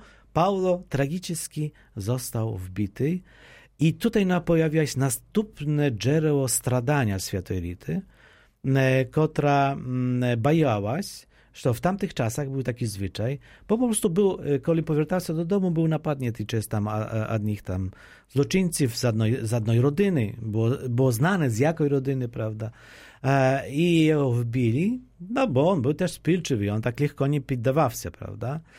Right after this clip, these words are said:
No i, e, e, święta Rita zaczęła przeżywać drugą tragedię, bo ona znała, że obyczaj tamtych czasów kazał, e, odmścić.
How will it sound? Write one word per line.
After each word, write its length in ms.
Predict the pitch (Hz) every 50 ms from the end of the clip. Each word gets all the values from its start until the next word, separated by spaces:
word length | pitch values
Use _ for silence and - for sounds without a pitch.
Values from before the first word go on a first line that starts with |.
| - - - - _ -
No 380 | - 127 135 135 139 139 135 135
i, 360 | - 80 139 185 226 233 - - - - _ _ _ _ _ -
e, 40 | - 120 117 117 117 113 117 123 - 117 113 113 113 107
e, 40 |
święta 380 | 104 - 147 143 - 185 156 131
Rita 220 | 139 170 165 160
zaczęła 360 | 147 143 135 - - 175 175 160
przeżywać 560 | - 165 143 120 110 123 156 156 151 - 120
drugą 400 | 104 - 156 185 247 208 143 117
tragedię, 580 | 110 - 98 95 90 92 90 87 87 107 147 156
bo 260 | 120 101 101 90 - - - - -
ona 260 | - 151 180 185 180
znała, 520 | 160 131 107 95 87 80 78 82 101 127 - - - - - - _
że 220 | - - - 165
obyczaj 640 | 127 170 175 165 165 180 131 98 - - 98 110 131
tamtych 360 | 123 - 110 107 107 - 110
czasów 500 | - - 92 - - - 85 107 139 - -
kazał, 460 | - 131 98 90 101 110 135 160 165 - - - - - - - -
e, 500 | 101 101 104 104 104 104 104 104 107 - -
odmścić. 720 | 113 101 101 120 120 - - - 208 - - - -